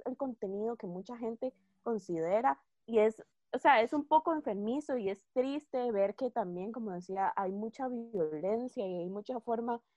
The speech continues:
eh, de esta mentalidad tan cerrada y esta mentalidad muy patriarcal, de,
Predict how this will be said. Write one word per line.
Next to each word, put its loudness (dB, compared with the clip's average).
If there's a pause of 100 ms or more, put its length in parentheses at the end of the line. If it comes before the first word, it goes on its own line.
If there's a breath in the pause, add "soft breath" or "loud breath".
(180)
eh, 0
de -2
esta -6
mentalidad -2
tan -4
cerrada 2
y 2
esta -4
mentalidad -4
muy -6
patriarcal, 0 (460)
de, -2